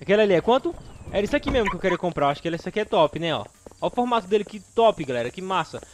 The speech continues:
Vamos em outro. Vamos procurar outro aqui. Vamos lá. Gastar esse um milhão aqui, vocês vão ver amanhã, galera. Eu vou trazer um vídeo de quanto eu peguei, galera. De um dia pro outro, cara. <laughs> Quanto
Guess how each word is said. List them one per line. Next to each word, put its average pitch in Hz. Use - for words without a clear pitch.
Vamos 262
em 311
outro. 190
Vamos 208
procurar 226
outro 220
aqui. 170
Vamos 160
lá. 131
Gastar 175
esse 220
um 233
milhão 262
aqui, 226
vocês 233
vão 240
ver 220
amanhã, 240
galera. 160
Eu 160
vou 220
trazer 269
um 240
vídeo 220
de 185
quanto 247
eu 254
peguei, 220
galera. 160
De 202
um 202
dia 220
pro 285
outro, 254
cara. 175
<laughs> 320
Quanto 285